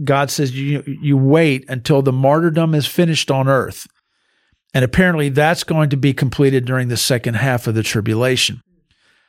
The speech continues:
Seal six is a vision of the time of their vengeance. God will grant the martyr's request with a preview of the events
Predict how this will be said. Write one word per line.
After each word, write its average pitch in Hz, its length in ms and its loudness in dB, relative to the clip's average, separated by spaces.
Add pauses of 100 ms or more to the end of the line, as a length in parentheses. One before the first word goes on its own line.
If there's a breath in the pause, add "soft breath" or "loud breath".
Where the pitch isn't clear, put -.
(260)
Seal 156 420 2
six - 840 0 (800)
is 156 180 2
a 160 60 4
vision 156 340 2
of 151 100 2
the 143 100 0
time 147 600 0
of 127 220 -2
their 131 180 0
vengeance. 147 720 0 (120)
God 156 360 4
will 165 360 4
grant 139 440 0 (420)
the 135 80 0
martyr's 131 460 2
request 131 560 0
with 135 120 2
a 127 60 2
preview 147 500 2
of 139 80 2
the 135 120 2
events 131 400 -2